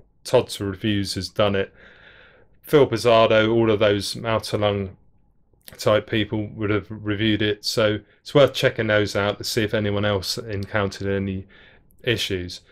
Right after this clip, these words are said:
But for me, the way that chimney sort of wobbles around to try and do the bass on, and the fact that you can't undo all of the sections,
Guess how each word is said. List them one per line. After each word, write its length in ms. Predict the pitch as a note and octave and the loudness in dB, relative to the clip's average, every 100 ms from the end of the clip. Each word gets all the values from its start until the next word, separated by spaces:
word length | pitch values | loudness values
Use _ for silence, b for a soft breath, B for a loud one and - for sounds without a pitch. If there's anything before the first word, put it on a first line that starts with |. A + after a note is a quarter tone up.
| b b - | b b -4
But 180 | A#2 | -2
for 100 | - | 0
me, 220 | C3 C3 A2+ | 4 4 4
the 100 | A2+ | 4
way 160 | C3+ | 4
that 240 | B2 A#2 - | 4 0 0
chimney 460 | C3+ B2 G#2+ G2+ | 2 4 2 -4
sort 240 | - A2+ G#2 | -2 -4 0
of 80 | |
wobbles 320 | A2 G#2 G#2 G#2+ | 0 0 -2 -4
around 480 | G#2+ A2 F#2+ F#2 - | -2 -2 -2 -6 -12
to 120 | F#2+ | -8
try 260 | - G#2+ | -2 0
and 240 | G2+ G2 - | 0 -4 -6
do 140 | A2 | -4
the 100 | G2 | -4
bass 400 | G2 G#2+ G2+ - | 0 0 0 -4
on, 260 | F#2 F2+ F#2 _ _ _ _ _ - | -6 -6 -12 _ _ _ _ _ -12
and 100 | G#2 | -10
the 40 | G2+ | -4
fact 240 | A#2 G#2+ | -4 -4
that 100 | A2 | -6
you 80 | G#2+ | -8
can't 320 | - A2+ G#2 | -4 -4 -4
undo 580 | G#2+ G2+ F#2+ G#2+ G2 - - | -6 -4 0 0 -2 -8 -10
all 220 | A2 G2 | -8 -8
of 80 | F#2 | -8
the 80 | |
sections, 720 | G2+ A#2+ G#2+ - G2+ G2 F#2 | -6 -6 -6 -8 -12 -14 -16